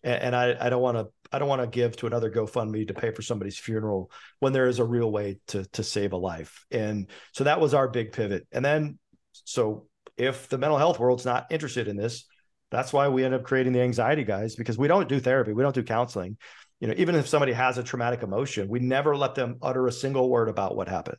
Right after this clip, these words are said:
They can't talk about it. Same thing with somebody that has anxiety, 'cause it might've started when they were six years old. We don't need to know when it started, other than that was the first time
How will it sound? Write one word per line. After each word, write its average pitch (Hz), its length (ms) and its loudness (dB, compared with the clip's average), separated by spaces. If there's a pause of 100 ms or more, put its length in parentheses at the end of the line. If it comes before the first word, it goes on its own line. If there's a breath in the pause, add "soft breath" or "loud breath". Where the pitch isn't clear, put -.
They 98 120 0
can't 127 260 -4
talk 98 240 -4
about - 220 -12
it. - 80 -16 (380 loud breath)
Same 135 200 0
thing 147 140 2
with 143 100 0
somebody 143 240 4
that 131 60 2
has 127 320 -2 (120)
anxiety, 117 460 2
'cause 113 140 -2
it 143 80 2
might've 220 200 2
started 147 500 0
when 127 120 -2
they 123 60 0
were 117 80 0
six - 260 -6
years 110 180 -4
old. 117 300 -2 (260 soft breath)
We 156 140 2
don't 196 180 4
need 156 180 2
to 139 80 2
know 139 260 2
when 127 200 0
it 127 140 -4
started, 139 540 -2 (260)
other 151 180 2
than 135 280 0
that 127 220 2
was 120 120 -12
the 123 80 -2
first 123 320 -2
time 127 300 -2